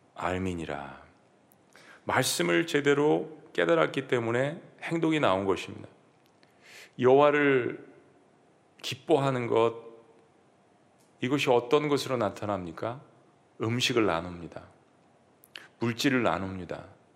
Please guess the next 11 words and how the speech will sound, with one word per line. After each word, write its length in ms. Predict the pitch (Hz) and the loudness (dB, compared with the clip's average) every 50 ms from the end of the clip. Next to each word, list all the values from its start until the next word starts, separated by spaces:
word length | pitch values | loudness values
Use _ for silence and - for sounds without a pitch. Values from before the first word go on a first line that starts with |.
| _ _ _ _ | _ _ _ _
많이 300 | - - - - 139 160 | -4 -2 -2 -2 0 0
가져서가 540 | 165 - 120 120 139 139 117 135 139 - 135 | 0 2 2 4 4 2 2 2 0 0 0
아니라 440 | 127 113 113 117 131 139 127 104 92 - - - - - _ _ _ _ _ _ _ _ _ _ _ - | 0 0 0 0 0 0 -2 -4 -6 -10 -18 -20 -20 -20 _ _ _ _ _ _ _ _ _ _ _ -10
내가 320 | 139 127 127 135 156 156 | -4 0 2 4 2 2
받은 320 | - 127 131 127 147 143 143 | 2 2 2 2 2 0 0
은혜 160 | 143 139 131 | 0 0 0
하나님께로부터 720 | 135 147 156 151 151 151 147 - 147 139 127 131 - 131 | -2 0 -2 -2 -2 -4 -2 -2 0 0 0 0 0 0
온 160 | 123 123 127 | 2 2 2
것임을 360 | 127 127 120 - 127 120 117 | 2 0 0 0 -4 -4 -4
깨달았기 460 | - 143 139 139 131 123 110 - 110 | -2 -2 0 0 0 0 0 -4 -8
때문입니다. 560 | - - 110 98 101 90 90 82 80 80 - | -4 -4 -2 -2 -4 -6 -10 -10 -14 -16 -18